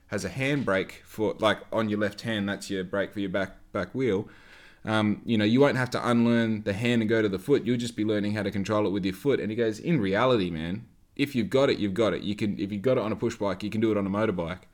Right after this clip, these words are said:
And if I lean into what I know, I feel like if I just fucking did it, I would be fine at doing a wheelie.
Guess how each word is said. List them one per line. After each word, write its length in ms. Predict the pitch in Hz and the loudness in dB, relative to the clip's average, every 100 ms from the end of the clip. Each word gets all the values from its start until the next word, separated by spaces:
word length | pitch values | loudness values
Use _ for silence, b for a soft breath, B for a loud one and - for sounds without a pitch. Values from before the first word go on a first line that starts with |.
| b b b b b b - | b b b b b b -10
And 400 | 117 120 117 - - - _ _ - - - - | 0 4 4 2 -8 -20 _ _ -20 -20 -12 -8
if 160 | 123 | 0
I 100 | 139 | 2
lean 300 | 131 135 175 | 4 4 4
into 200 | 175 160 | 4 2
what 220 | 139 135 127 | 2 2 4
I 140 | 117 | 2
know, 380 | 107 113 160 220 - b b b b b _ _ _ - | 2 0 -2 -4 -10 b b b b b _ _ _ -10
I 220 | 110 120 113 | -4 -4 -4
feel 360 | - - 143 151 | -14 2 4 6
like 240 | 151 139 | 4 2
if 120 | 123 | 0
I 80 | 123 | -2
just 220 | 110 123 | 0 -2
fucking 300 | - 110 110 | 0 0 2
did 140 | 104 110 | 2 2
it, 100 | 120 | 2
I 140 | 85 | 0
would 180 | 107 107 | 0 0
be 120 | 101 | -2
fine 260 | 101 98 98 | -2 -2 -2
at 80 | 90 | 0
doing 240 | 98 95 | -2 -2
a 60 | 90 | -2
wheelie. 380 | 92 85 80 | 0 -2 -4